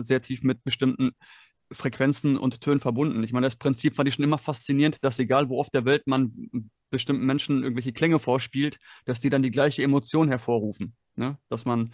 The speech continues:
sag mal, so eine schnellere Musik, dass da so ein bisschen mehr Action dann drin ist oder auch besinnlich oder ruhig oder traurig, da gibt's ja keine individuelle Interpretation der Frequenzen und der Klänge, sondern das ist ja auch in jedem von uns einprogrammiert, dass diese Emotion mit der Wahrnehmung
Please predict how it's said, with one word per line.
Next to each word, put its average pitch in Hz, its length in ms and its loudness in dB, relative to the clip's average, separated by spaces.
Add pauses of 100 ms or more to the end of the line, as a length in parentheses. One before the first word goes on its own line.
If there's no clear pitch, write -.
(200)
sag - 160 -8
mal, 120 120 0
so 120 80 -4
eine 127 120 2
schnellere 156 360 4
Musik, 147 440 0
dass 131 160 -6
da 131 100 0
so 120 80 -4
ein 120 80 -2
bisschen 127 240 0
mehr 127 120 4
Action - 280 -2
dann 135 140 2
drin 139 140 0
ist 139 180 -2
oder 120 160 -2
auch 120 240 -4
besinnlich 131 600 -2
oder 123 120 -2
ruhig 139 420 -2
oder 127 160 -2
traurig, 135 380 0
da 135 80 -2
gibt's - 180 -4
ja 143 80 2
keine 135 260 4
individuelle 147 840 2 (180)
Interpretation 147 840 2
der 120 100 2
Frequenzen 120 480 -2
und 123 100 0
der 131 60 0
Klänge, 147 320 0
sondern 127 240 0
das 139 140 -2
ist - 100 -6
ja 147 60 2
auch 135 100 0
in 127 100 0
jedem 147 160 0
von 151 120 0
uns 143 100 0
einprogrammiert, 107 680 0
dass 117 140 -4
diese 139 300 2
Emotion 135 560 -2 (180)
mit 117 120 -2
der 123 160 2
Wahrnehmung 143 500 2